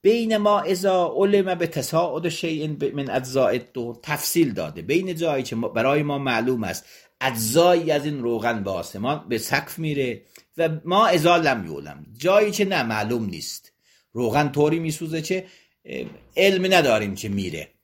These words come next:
فوافق المشهور فی الاول، و-، با مشهور در اولی موافقت کرده. اگر علم داریم بله، واجب ببری در حیات استفاده کنی.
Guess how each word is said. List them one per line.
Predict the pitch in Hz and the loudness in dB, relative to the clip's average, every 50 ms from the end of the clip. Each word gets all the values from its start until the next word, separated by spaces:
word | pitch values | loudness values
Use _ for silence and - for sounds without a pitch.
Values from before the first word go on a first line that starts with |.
| _ _ _ - - - _ - - | _ _ _ -20 -20 -20 _ -20 0
فوافق | - 156 156 151 185 226 240 240 208 - 180 160 165 | 2 2 4 6 6 6 6 6 6 4 0 0 0
المشهور | 156 147 135 139 131 127 - - - 185 190 165 | -2 -2 -2 -4 -6 -6 -8 -4 0 2 2 2
فی | 160 160 147 | 2 -2 -4
الاول، | 131 - - 151 165 175 180 202 202 208 208 208 202 202 - _ _ _ _ _ _ _ _ _ | -6 -4 -4 -4 -4 -2 0 2 2 4 2 2 0 -4 -10 _ _ _ _ _ _ _ _ _
و-، | 98 98 95 101 127 131 - - - - _ _ | -14 -14 -12 -12 -12 -12 -12 -14 -14 -20 _ _
با | 196 208 208 208 | 8 8 8 8
مشهور | 208 214 214 196 - - - - 262 285 269 | 6 2 0 0 0 -4 -4 -4 -4 -2 0
در | - 269 269 254 - - | 2 0 0 0 0 2
اولی | 180 185 180 165 160 156 180 175 180 185 175 | 2 2 2 0 -2 2 2 4 4 4 2
موافقت | 135 107 92 87 82 82 - - 87 - 82 76 - | 0 0 -2 -4 -4 -6 -6 -10 -10 -10 -10 -10 -10
کرده. | - - 82 78 80 76 - 87 80 - - _ _ | -10 -10 -10 -10 -10 -12 -14 -16 -18 -20 -20 _ _
اگر | - 202 214 240 240 240 - | -2 2 4 4 4 4 4
علم | - 220 233 233 226 226 226 | 6 6 6 6 4 2 0
داریم | 202 233 226 233 254 294 285 247 | 2 4 4 6 4 4 2 2
بله، | 240 208 160 120 | 2 2 2 2
واجب | 117 131 151 151 147 151 190 190 196 | 0 2 2 2 2 2 0 0 0
ببری | 180 160 160 151 143 143 147 175 208 226 - - _ _ _ _ | 0 0 0 -2 0 0 0 -2 -2 -4 -8 -14 _ _ _ _
در | 131 131 120 | -2 -2 -2
حیات | - - 107 104 98 90 85 - - - - _ _ _ | -2 -4 -2 -2 -2 -2 -4 -6 -12 -18 -20 _ _ _
استفاده | 82 82 - - - - - 73 65 60 - 69 | -12 -12 -12 -12 -14 -14 -12 -12 -12 -12 -14 -18
کنی. | - - - 78 80 78 73 73 - | -18 -18 -18 -18 -16 -18 -18 -20 -20